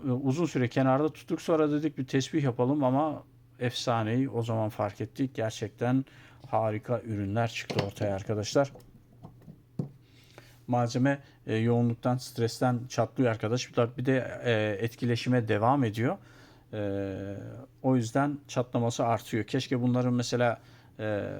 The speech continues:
burada makinem olsa ustalara uğraştırmak zor oluyor da kenarlarını falan alsak, stresini azaltsak,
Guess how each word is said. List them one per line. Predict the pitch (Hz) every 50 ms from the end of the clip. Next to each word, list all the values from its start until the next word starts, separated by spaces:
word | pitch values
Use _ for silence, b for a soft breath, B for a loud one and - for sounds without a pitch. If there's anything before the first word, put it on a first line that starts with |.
| 101 113
burada | 113 113 120 120 117 123
makinem | 123 123 117 - - 135 127 120
olsa | 110 107 - - 117 107
ustalara | 113 - - - 131 123 123 123 123 120 120 117 - - -
uğraştırmak | - 127 123 123 123 120 - - 123 123 117 113
zor | 127 120
oluyor | 123 131 156 170 151 113
da | 110 -
kenarlarını | - - 123 120 120 120 120 120 120 120 123
falan | 120 - 127 117 120 120
alsak, | 117 107 104 - - 165 156 - - B B B B B B
stresini | B - - 127 - - 117 113 - 123 120 113
azaltsak, | 98 110 110 113 110 104 - - 120 107